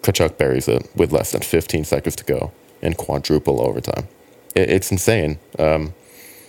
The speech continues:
he, he's so patient with the puck, too. Like, with that long of a game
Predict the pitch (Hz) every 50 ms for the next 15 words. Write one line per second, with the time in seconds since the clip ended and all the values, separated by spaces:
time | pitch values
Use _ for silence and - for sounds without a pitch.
0 | - - - - - _ - - _ _ - - - 104 - - - 104 113 113
1 | 107 - 135 127 123 - 107 92 92 - - 110 - - 92 92 - - 104 90
2 | 85 - - 92 87 87 95 98 92 82 80 80 - - - - - - - -
3 | - - - - - - - - - - - - - - 101 101 - - 92 92
4 | 104 - - 95 90 95 101 104 110 107 110 - 90 85 80 80 95